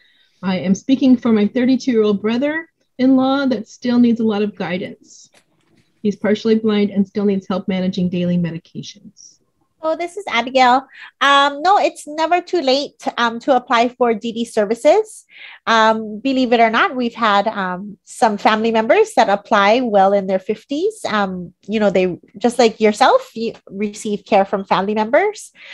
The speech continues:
Speaker 2: Um, but yeah, it's never too late. We take applications, um,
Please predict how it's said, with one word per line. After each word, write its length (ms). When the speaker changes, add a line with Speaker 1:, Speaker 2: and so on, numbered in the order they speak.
Speaker 2:
Um, 180
but 120
yeah, 200
it's 220
never 180
too 180
late. 260
We 240
take 260
applications, 920
um, 380